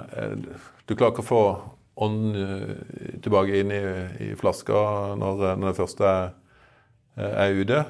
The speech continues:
men, men samtidig så, ehm, dette er ting som har bygd seg opp over tid da. Det er ikke bare, det,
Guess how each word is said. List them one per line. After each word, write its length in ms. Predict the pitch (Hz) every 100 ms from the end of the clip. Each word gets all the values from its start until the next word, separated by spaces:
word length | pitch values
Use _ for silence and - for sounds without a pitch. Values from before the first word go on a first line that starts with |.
| -
men, 300 | 113 107 110
men 120 | 113 101
samtidig 380 | 104 113 104 98
så, 140 | 104 98 - - _ _ _ _ _ -
ehm, 360 | 98 95 95 95 92 -
dette 180 | 98 113
er 80 | 110
ting 120 | 95
som 140 | 101
har 180 | 92 101
bygd 320 | 98 95 -
seg 80 | 95
opp 260 | 92 - 107
over 160 | 101 -
tid 260 | 113 117
da. 140 | - - -
Det 80 | 104
er 80 | -
ikke 180 | - 95
bare, 220 | 90 90
det, 120 | 92